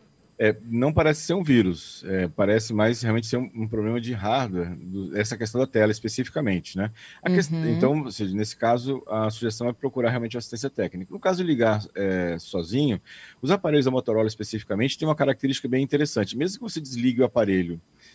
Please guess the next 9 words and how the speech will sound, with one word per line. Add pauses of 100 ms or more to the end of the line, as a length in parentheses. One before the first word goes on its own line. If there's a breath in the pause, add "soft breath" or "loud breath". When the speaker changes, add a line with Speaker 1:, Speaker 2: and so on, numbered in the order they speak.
(220 soft breath)
Speaker 1:
e
o
aparelho
tá
desligado,
mas
você
tenha
uma,